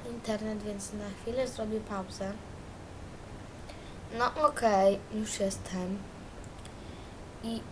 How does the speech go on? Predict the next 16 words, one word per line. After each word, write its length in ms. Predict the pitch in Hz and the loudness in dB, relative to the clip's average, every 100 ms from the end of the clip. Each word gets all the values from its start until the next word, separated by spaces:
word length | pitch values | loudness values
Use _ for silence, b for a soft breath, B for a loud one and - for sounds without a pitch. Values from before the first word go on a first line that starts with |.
| - 202 | -6 -2
oj, 80 | |
sorry. 220 | - - - - - - - - - - - - 220 - 220 214 - 226 254 262 - B B - - - | 0 0 -4 -10 -12 -12 -12 -12 -10 -12 -12 -10 -10 -10 -10 -10 -8 -8 -8 -8 -12 B B -10 -10 -10
Tutaj 240 | - - 196 | -10 -8 -6
miałam 200 | 180 123 - | -6 -6 -10
kliknąć 540 | 240 214 226 226 220 233 - 220 | -10 -10 -8 -8 -10 -10 -8 -8
na, 300 | 220 214 214 | -8 -8 -8
żeby 140 | 208 202 | -6 -8
pogłaskać 480 | - - 202 214 202 | -8 -8 -6 -6 -8
tego 160 | 208 | -6
zwierzaczka. 580 | 196 208 196 196 - 202 214 214 | -6 -6 -6 -6 -8 -6 -6 -2
Ten 180 | 554 285 | 0 0
zwierzaczek 480 | 208 208 233 202 196 196 | 0 -2 -2 -4 -6 -6
ma 220 | 185 220 262 - - - B B B - | -4 -4 -6 -10 -12 -12 B B B -8
dwudziesty 400 | 208 208 277 - - | -4 -2 -2 -4 -4
piąty 280 | 277 262 233 | -2 0 0
level. 800 | 254 254 226 220 202 190 190 | 2 0 0 2 2 0 -2